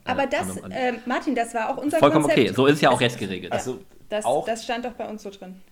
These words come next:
Speaker 3: Also auch der, äh, grad beim großen Thema, ähm, ich bin ja hier für die ganzen negativen Zwischenruf zuständig, auch beim Thema, äh, Mieten, ne,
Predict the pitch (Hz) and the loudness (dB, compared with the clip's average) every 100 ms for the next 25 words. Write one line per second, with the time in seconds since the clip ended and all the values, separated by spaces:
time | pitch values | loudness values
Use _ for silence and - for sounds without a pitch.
0 | - 123 120 127 127 165 - 139 - 135 | -10 -6 -4 -2 -2 -2 -2 -4 -6 -10
1 | 117 131 131 - 139 147 147 131 - 143 | -4 -2 -4 -4 -4 -4 -8 -8 -12 -10
2 | 147 135 135 135 135 127 127 127 127 123 | -10 -8 -4 -4 -4 -4 -6 -6 -8 -8
3 | 123 117 120 120 - - 131 135 123 123 | -8 -12 -12 -14 -14 -16 -10 -8 -6 -4
4 | 123 127 120 120 127 131 123 117 120 135 | -6 -8 -10 -8 -8 -8 -8 -6 -6 -6
5 | 131 123 120 - 143 147 127 113 - 175 | -6 -8 -10 -10 -12 -10 -10 -12 -14 -16
6 | 170 151 139 139 131 - - - - - | -8 -6 -4 -6 -8 -12 -20 -20 -20 -20
7 | - 110 139 190 - 156 147 123 147 143 | -10 0 0 0 -4 -8 -6 -8 -6 -6
8 | 139 - 127 123 113 110 151 214 190 202 | -6 -8 -8 -6 -6 -10 -10 -6 -4 -6
9 | - 117 139 170 | -8 -8 -6 -6